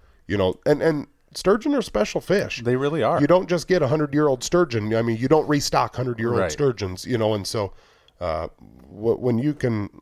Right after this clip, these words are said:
Speaker 1: when you can look at your graph and be like, "Woo, that's a big one," drop a spear on it, and, you know, everybody gets a big, you know,
Speaker 2: Right, yeah.
Speaker 1: big sturgeon now. You know, y-,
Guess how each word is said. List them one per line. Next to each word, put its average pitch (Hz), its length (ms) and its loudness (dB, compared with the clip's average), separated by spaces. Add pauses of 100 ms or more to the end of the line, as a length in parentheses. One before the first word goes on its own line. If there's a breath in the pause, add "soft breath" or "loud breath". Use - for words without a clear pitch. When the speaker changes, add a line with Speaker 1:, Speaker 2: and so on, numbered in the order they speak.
(140)
Speaker 1:
when 110 160 -8
you 135 120 -2
can 123 160 -4
look 143 200 0
at 131 160 -4
your 120 100 -4
graph 131 360 0
and 113 100 -4
be 110 120 -2
like, 92 260 -4
"Woo, 113 400 -2 (160)
that's 98 400 -2
a 110 40 -8
big 135 220 0
one," 98 240 0 (460 soft breath)
drop 123 280 2
a - 40 -4
spear 151 340 0
on 107 140 0
it, 127 180 -2
and, 101 320 -8
you 98 140 -4
know, 92 260 -2
everybody 156 480 0
gets 120 280 -4
a 127 60 0
big, 127 260 -2 (220)
you 135 100 -10
know, 117 80 -6
Speaker 2:
Right, 98 260 2
yeah. 120 180 2
Speaker 1:
big 71 100 -8
sturgeon 113 400 -4
now. 98 200 -4 (500 soft breath)
You 104 140 -6
know, 95 280 -2
y-, 110 160 -12